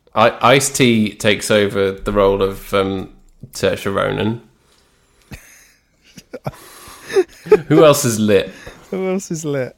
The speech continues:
Speaker 2: Um, well, I was thinking more of just, like, going down the dude pro comedian route.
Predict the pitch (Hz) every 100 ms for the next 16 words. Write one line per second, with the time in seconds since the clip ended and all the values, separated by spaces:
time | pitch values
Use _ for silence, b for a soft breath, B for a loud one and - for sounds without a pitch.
0 | _ _ - 147 139 147 165 175 220 -
1 | 180 175 147 139 135 131 135 139 139 127
2 | 117 117 113 110 113 107 113 113 - 113
3 | 110 110 104 117 117 92 90 87 98